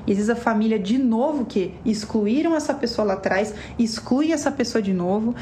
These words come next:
E lembra que eu já postei, tudo aquilo que eu não corrijo fica se repetindo. Então é por isso que eu falei, se você começa a ir atrás dessa história, por que que eu tô me sentindo dessa forma?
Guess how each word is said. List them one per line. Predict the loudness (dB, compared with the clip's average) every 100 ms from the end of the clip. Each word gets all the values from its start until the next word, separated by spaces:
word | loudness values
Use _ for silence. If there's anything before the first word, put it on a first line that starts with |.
| -10 -2
E | 0
lembra | 2 2 0
que | 0
eu |
já | -2
postei, | 0 -2 0 -2 -2
tudo | -2 0 2
aquilo | 0 -2 -2
que | 0 0
eu | 0
não | 0
corrijo | 0 0 0 0 0 -2
fica | -2 -2 0 -2
se | -2 -2 0 -2 -6 -14 -8
repetindo. | -2 -2 0 -4 -4 0 2 2 -2 -6 -12 -14 -14 -14 -2
Então | 0
é | 0
por | 0
isso | 0 0
que |
eu | -2
falei, | 0 -2 0
se | 0
você | -2 0 -2
começa | 0 0 2 2 0 -2 0
a | 2
ir | 2
atrás | 0 0 0
dessa | 0 -2 -2
história, | -4 -2 -2 -2
por | -2 -2
que | -2
que | -2
eu |
tô | 0 0
me | 0
sentindo | 0 -2 0 0
dessa | 0 -2 -4
forma? | -4 0 2 2 -2